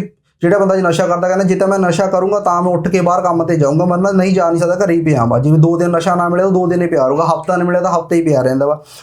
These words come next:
ਉਹ ਤੋਂ ਇਲਾਵਾ ਬਿਮਾਰ ਹੋਣਾ ਸ਼ੁਰੂ ਹੋ ਜਾਂਦਾ ਵਾ। ਆਪਣੀ ਦਵਾਈ ਪਹਿਲੇ ਦਿਨ ਲਊਗਾ ਤੇ ਪਹਿਲੇ ਦਿਨ ਉਹ ਜਿੱਦਾਂ ਨਾਰਮਲ ਅੱਗੇ ਆਪਦਾ ਲਾਈਫ ਦੇ ਵਿੱਚ ਕੰਮ ਕਰਦਾ, ਉਸੇ ਤਰੀਕੇ ਨਾਲ। ਇਹਨੇ ਕੀ ਕਰਨਾ, ਜਿਹੜੇ ਆਪਣੇ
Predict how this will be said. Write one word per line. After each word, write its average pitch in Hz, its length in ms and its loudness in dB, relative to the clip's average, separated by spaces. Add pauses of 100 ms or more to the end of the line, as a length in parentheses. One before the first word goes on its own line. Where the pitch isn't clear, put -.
ਉਹ 180 100 0
ਤੋਂ 214 100 2
ਇਲਾਵਾ 196 260 2
ਬਿਮਾਰ 170 360 0
ਹੋਣਾ 170 180 -2
ਸ਼ੁਰੂ 170 260 0
ਹੋ 143 80 2
ਜਾਂਦਾ 120 260 0
ਵਾ। 123 140 -4 (360)
ਆਪਣੀ 196 300 0
ਦਵਾਈ 208 200 0
ਪਹਿਲੇ 208 320 0
ਦਿਨ 214 140 -2
ਲਊਗਾ 190 240 0
ਤੇ 214 80 -2
ਪਹਿਲੇ 202 280 -2
ਦਿਨ 208 160 -4
ਉਹ 214 80 0
ਜਿੱਦਾਂ 165 400 2
ਨਾਰਮਲ 185 440 0
ਅੱਗੇ 170 240 -2
ਆਪਦਾ 165 220 0
ਲਾਈਫ 156 180 0
ਦੇ 156 140 0
ਵਿੱਚ 147 180 0
ਕੰਮ 156 280 0
ਕਰਦਾ, 151 220 0
ਉਸੇ 165 220 -2
ਤਰੀਕੇ 156 240 0
ਨਾਲ। 123 240 -2 (260)
ਇਹਨੇ 233 160 2
ਕੀ 247 140 0
ਕਰਨਾ, 220 400 -2 (280)
ਜਿਹੜੇ 240 140 2
ਆਪਣੇ 240 180 0